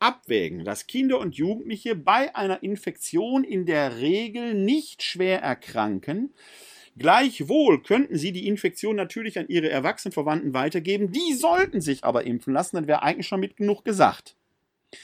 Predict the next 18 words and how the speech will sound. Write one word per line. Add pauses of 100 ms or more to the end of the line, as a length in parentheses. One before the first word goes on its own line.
(420)
Wer
sich
als
Jugendlicher
trotzdem
impfen
lassen
möchte, (200)
sollte
das
nach
einer, (100)
nach
meinem
Dafürhalten, (220)
Rücksprache
mit
dem